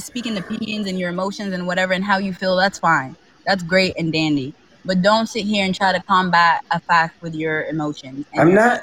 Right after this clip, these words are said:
Speaker 2: I'm not combating anything. Can I ask you a question? So you're
Speaker 1: Literally.
Speaker 2: from, like, Saudi Arabia. Is
Speaker 1: Always
Speaker 2: that
Speaker 1: said, yes. The, the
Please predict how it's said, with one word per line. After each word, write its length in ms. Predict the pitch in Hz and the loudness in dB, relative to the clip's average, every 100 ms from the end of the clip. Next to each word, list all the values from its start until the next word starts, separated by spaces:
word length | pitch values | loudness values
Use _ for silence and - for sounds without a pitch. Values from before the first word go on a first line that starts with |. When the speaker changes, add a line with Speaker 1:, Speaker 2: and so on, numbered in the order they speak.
| 147 | 0
Speaker 2:
I'm 140 | 170 | 4
not 300 | 208 277 277 | 4 4 2
combating 760 | - 226 240 226 160 131 139 147 | 0 4 4 4 4 4 4 2
anything. 420 | 165 147 120 107 | 2 0 -2 -4
Can 140 | 160 | 0
I 120 | 175 214 | 4 6
ask 260 | 226 226 | 4 2
you 80 | 170 | 0
a 60 | 143 | 2
question? 400 | 185 - 117 110 | 2 2 0 -6
So 160 | 160 | 0
you're 100 | 170 | 0
Speaker 1:
Literally. 100 | - | 0
Speaker 2:
from, 120 | 147 127 | -2 -2
like, 200 | 117 - | -4 -2
Saudi 360 | 160 151 151 | 2 2 4
Arabia. 580 | 135 135 135 - 85 - _ - | 2 4 4 0 -6 -8 _ -4
Is 80 | 185 | 0
Speaker 1:
Always 60 | |
Speaker 2:
that 180 | 135 135 - | 2 0 -4
Speaker 1:
said, 160 | 160 175 - - | -16 -16 -20 -12
yes. 380 | 175 151 - _ _ - | -8 -8 -12 _ _ -12
The, 120 | 202 | -12
the 340 | 175 196 185 | -8 -6 -6